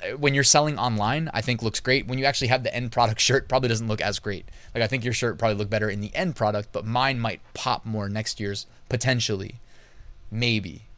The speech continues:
Because, again, mine's gonna be bigger and, uh, you know,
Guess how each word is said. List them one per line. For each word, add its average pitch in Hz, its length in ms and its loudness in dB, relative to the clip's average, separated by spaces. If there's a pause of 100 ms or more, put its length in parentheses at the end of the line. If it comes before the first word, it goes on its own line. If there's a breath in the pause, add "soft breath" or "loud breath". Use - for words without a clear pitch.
(380)
Because, 110 260 -2
again, 107 240 2
mine's 104 220 -4
gonna 113 140 -4
be 107 100 -4
bigger 98 440 0 (800 soft breath)
and, 98 240 -4
uh, 90 280 0
you 107 100 -2
know, 95 220 -6